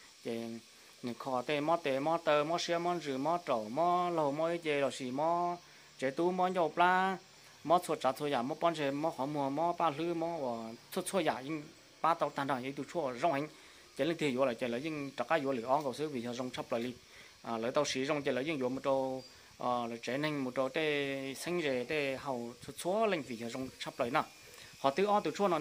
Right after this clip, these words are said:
chỉ tăng cái bánh nè, nên giờ sọ nhẹ nè, bút lúa chỉ mới nhẹ là chỉ tăng cái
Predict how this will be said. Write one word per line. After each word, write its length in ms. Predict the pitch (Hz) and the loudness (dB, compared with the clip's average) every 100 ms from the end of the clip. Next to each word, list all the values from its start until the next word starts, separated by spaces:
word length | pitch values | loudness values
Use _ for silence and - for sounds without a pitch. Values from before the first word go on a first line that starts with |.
| 143 | 0
chỉ 100 | - | -2
tăng 160 | 147 139 | 0 2
cái 120 | 139 135 | 0 0
bánh 120 | 139 | 2
nè, 160 | 180 123 | 2 2
nên 140 | 156 | 0
giờ 220 | 147 120 110 | -2 -2 -4
sọ 200 | - 165 | -2 0
nhẹ 260 | 131 143 131 | 2 0 0
nè, 240 | 160 175 | 0 0
bút 120 | 151 139 | -2 -2
lúa 240 | 180 170 151 | 2 4 4
chỉ 100 | 151 | 0
mới 120 | 180 | 0
nhẹ 200 | 214 185 | 2 4
là 160 | 135 120 - - | 2 0 -8 -12
chỉ 100 | 160 | -2
tăng 220 | 170 160 | 2 4
cái 100 | 156 | 2